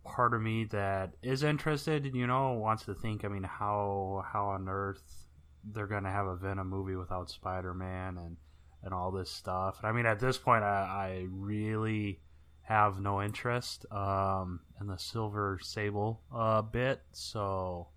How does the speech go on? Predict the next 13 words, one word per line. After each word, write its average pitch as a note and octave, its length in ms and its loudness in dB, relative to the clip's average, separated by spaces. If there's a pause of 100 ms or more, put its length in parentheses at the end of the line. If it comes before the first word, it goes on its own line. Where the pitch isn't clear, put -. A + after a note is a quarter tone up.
(340)
yeah, G2 260 2 (280)
I A2+ 100 -2
mean, G#2 460 -2 (640)
I F#2 520 -4
guess F#2+ 340 -4
I, F#2+ 200 -4
it's F#2+ 240 -6
just - 320 -4
hard G2+ 220 2
to G2+ 40 0
get G2 140 0
in. A2+ 140 2
I, A2 320 4